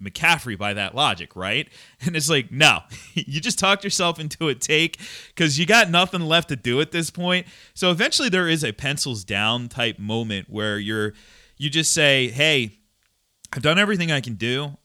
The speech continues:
Um, now it's just time to wait for draft day." I know the waiting is the hardest part. Tom Petty said it right, but we gotta wait. And we gotta get to draft day. And then on draft day, we,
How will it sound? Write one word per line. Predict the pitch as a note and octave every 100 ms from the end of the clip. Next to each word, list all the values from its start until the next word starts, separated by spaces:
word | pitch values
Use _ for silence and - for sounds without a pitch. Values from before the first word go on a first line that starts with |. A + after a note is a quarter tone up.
| _
Um, | A2 G#2+ G#2+ G#2
now | A2+ B2+
it's | C#3+
just | C#3 -
time | B2+ A2+
to |
wait | G#2+ A2+
for | -
draft | F#2+ G#2 G2+ G2
day." | A#1 A1 A2
I | -
know | - B3
the | G#3 D3
waiting | D3+ E3 E3+
is | C#3+
the | C#3
hardest | D3+ D3+ C3+
part. | F3 F3+ D3+
Tom | - C#3 D3+
Petty | D#3 E3+ E3+
said | - F3+ F3+
it | F3
right, | G#3 A3 F3 C3+ _ _ _ _ _ _ _ _
but | A2
we | G#2
gotta | A2+ B2+ B2+
wait. | A#2 F#2 - - _ _ _ -
And | G#2
we | G#2
gotta | G#2+
get | G#2+ A2
to | G2
draft | A#2+ C3+ C3
day. | G2+
And | G#2+
then | C#3+
on | D3 A#3 A#3
draft | D#3 C3+ -
day, | C3
we, | B2 B2+ -